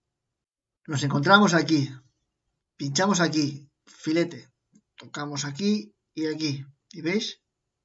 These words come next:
Se nos pone este radio. Ponemos cero con nueve, enter. Y aquí lo mismo, tocamos ahí y ahí,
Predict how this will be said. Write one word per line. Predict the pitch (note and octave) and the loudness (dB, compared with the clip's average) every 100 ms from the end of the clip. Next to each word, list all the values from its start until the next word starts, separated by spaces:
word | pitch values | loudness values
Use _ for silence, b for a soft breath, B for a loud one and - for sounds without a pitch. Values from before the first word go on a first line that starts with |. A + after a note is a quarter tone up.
| _ | _
Se | - D3 | -20 -14
nos | C#3 | -12
pone | C3+ D#3+ E3+ | -10 -4 -4
este | E3+ | -4
radio. | C#3+ A#2+ A#2 - _ _ _ _ _ _ _ _ _ - | -8 -8 -12 -18 _ _ _ _ _ _ _ _ _ -10
Ponemos | C#3+ C#3 C3+ - | -4 -2 -4 -6
cero | D3+ E3 F#3 G#3 - _ _ _ - | -2 0 -2 -4 -10 _ _ _ -12
con | D#3 D3+ C#3+ | -10 -8 -10
nueve, | B2+ - - _ _ - _ _ _ _ _ | -14 -18 -20 _ _ -20 _ _ _ _ _
enter. | E3 C#3+ - - _ _ _ _ b b b b b b _ | -12 -12 -16 -20 _ _ _ _ b b b b b b _
Y | D3+ | -10
aquí | C3+ D3 | -4 0
lo | F3 | 2
mismo, | F3 E3 C#3+ C3+ - _ _ _ _ _ | 2 0 -2 -4 -12 _ _ _ _ _
tocamos | - E3+ E3+ E3 | -10 -2 -2 0
ahí | D#3+ D#3+ C#3 - - | 0 0 -4 -10 -18
y | - D3 | -20 -8
ahí, | D3+ D3 C#3 | -6 -6 -8